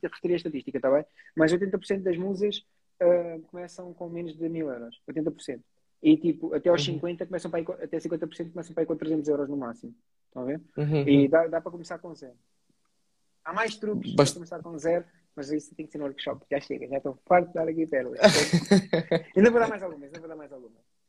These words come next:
Speaker 1: Ahm, é zero euros. Imaginem, por exemplo, a que eu estou a fazer agora no Telegram,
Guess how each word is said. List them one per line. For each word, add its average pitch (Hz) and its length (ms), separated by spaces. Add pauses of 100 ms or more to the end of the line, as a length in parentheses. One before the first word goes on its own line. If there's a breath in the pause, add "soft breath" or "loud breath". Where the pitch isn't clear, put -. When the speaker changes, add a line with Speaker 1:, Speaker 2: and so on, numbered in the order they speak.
(220)
Speaker 1:
Ahm, 165 260
é 240 640
zero 160 240
euros. 147 280
Imaginem, 175 420
por 180 100
exemplo, 175 240
a 175 120
que 180 60
eu 185 40
estou 190 160
a 185 60
fazer 180 220
agora 175 220
no 175 60
Telegram, 160 560